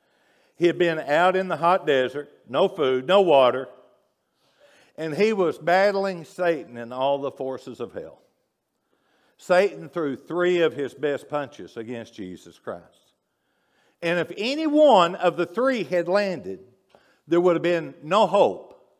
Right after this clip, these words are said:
for you nor me spending eternity with God. Any, if any thr-, one of the three had landed, if Satan had scored a knockout, none of us would have any,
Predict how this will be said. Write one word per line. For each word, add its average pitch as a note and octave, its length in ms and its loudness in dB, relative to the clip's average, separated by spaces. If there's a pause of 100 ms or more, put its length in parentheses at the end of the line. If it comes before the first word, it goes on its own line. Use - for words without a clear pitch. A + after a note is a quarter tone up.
(1000)
for C3 180 -2
you C#3 380 -2
nor D#3+ 200 2
me D#3 380 -4 (2500)
spending D3 480 -6
eternity C3 480 -6
with A2 200 -10
God. F#2 300 -8 (800)
Any, G#3 300 -4
if E3 180 -4
any A#3 240 -2
thr-, G3+ 160 0
one F#3+ 240 2
of F3 40 -2
the E3 100 0
three C#3 260 -4
had C3 120 -6
landed, B2 340 -8 (180)
if C#3+ 160 0
Satan A#3 320 0
had G#3 120 -4
scored G3+ 280 2
a F3 60 0
knockout, D3+ 540 -2 (160)
none G3 220 2
of D#3+ 100 2
us D3+ 240 4
would C3 140 -6
have D3+ 220 -2
any, D#3 480 -8